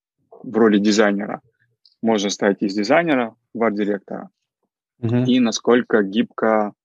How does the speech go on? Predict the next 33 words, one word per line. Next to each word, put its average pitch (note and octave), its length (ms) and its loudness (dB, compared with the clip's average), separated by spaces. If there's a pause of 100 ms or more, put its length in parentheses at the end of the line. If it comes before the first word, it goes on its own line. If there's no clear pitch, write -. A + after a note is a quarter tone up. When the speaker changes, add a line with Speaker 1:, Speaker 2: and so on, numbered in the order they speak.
(280)
Speaker 1:
смещение G#2+ 640 2
вот G2 140 -8
этих - 260 -12
вот - 160 -10
р-, - 60 -8 (300)
ролей. G2+ 340 2 (840)
И, D#3 440 2
конечно B2+ 440 0
же, A2+ 120 -2
смотрю A#2+ 540 0
на G#2+ 180 2
уровень, A2 680 -2 (1500)
если A2 240 -4
говорить A2 220 0
про G#2 120 -2
дизайн, A2+ 520 2
на A2 160 -2
уровень A2+ 360 0
самих A2 420 -4
работ. G#2 340 0 (320)
То B2+ 80 -2
есть - 180 -4
хотел B2 420 2
бы G2+ 180 0
я C#3 380 2 (640)
делать A#2 440 2
так G#2 240 2
же, - 280 -14
хотел B2 300 -2
бы G#2+ 120 0
я G#2+ 140 4
узнать, G#2+ 560 -2
научиться, G#2+ 1160 -2